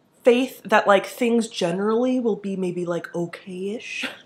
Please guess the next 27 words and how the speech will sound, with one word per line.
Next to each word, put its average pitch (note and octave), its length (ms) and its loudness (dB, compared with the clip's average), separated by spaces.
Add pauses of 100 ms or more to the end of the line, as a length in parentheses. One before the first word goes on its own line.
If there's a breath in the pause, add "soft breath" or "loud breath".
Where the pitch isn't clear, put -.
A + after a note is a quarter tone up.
(400)
<laughs> - 560 -20
positive A#3+ 580 -4
maybe, B3+ 460 -6 (300 loud breath)
by B3+ 180 2
the C4+ 180 0
end, C#4 300 4
but, A3 180 2
like, G#3+ 260 4
who F4 240 0
knows, D#3+ 500 -4 (260)
you C4+ 140 2
know? C#4 240 4 (260 loud breath)
So B3 260 6
there's A#3+ 160 6
a A#3+ 40 4
lot A#3 100 10
of A3+ 60 6
things A3 120 0
I G#3 40 2
loved F3 140 6
about E3+ 180 2
this, E3+ 160 0
the F3 100 -8
character G3 300 -2
arcs F3 200 -2
and F3 120 -10
things. E3 340 -2